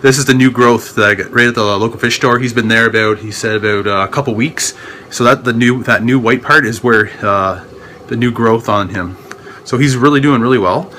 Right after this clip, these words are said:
So I'm just gonna take him downstairs. What I'm gonna do is I'm just gonna clean up his outer, his outer shell here. It's a little bit of revive, make sure I got no pests on him, but I'm not gonna get it on the worm himself. Uh, so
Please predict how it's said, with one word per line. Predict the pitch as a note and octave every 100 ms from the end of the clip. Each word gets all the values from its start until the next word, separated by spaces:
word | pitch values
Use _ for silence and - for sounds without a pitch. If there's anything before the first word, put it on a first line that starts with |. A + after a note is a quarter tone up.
| - -
So | - B2+
I'm | B2+
just | -
gonna | D#3
take | D3+
him | D3+
downstairs. | B2+ - A2+ A#2
What | C#3
I'm |
gonna | C#3
do | A2+ A#2+
is | A#2
I'm |
just | C3 -
gonna | B2
clean | - C3
up | C3 A#2+
his | G#2
outer, | A2+ G#2+
his | - G2 A#2
outer | A2+ G#2+ G#2
shell | A2+ G2
here. | A2+ C3+ D3 - - - -
It's | G2+
a |
little | A#2+ A#2+
bit | A#2
of | G#2+ F#2 F2+
revive, | G#2 A#2+ B2+ C#3 C#3
make | B2 A2
sure | - A2
I |
got | A2
no | G2+
pests | - G#2 -
on | A#2+ B2
him, | B2+ A2+
but |
I'm | G#2 A2
not | A#2
gonna | A#2+
get | A2 G#2
it |
on | G#2
the | G2+
worm | F#2+ G2+
himself. | F#2+ E2+ G2 G2 - - - - - -
Uh, | F#2 F2+ F#2 F2+ - - - - - - - - -
so | - C3+ A#2+ -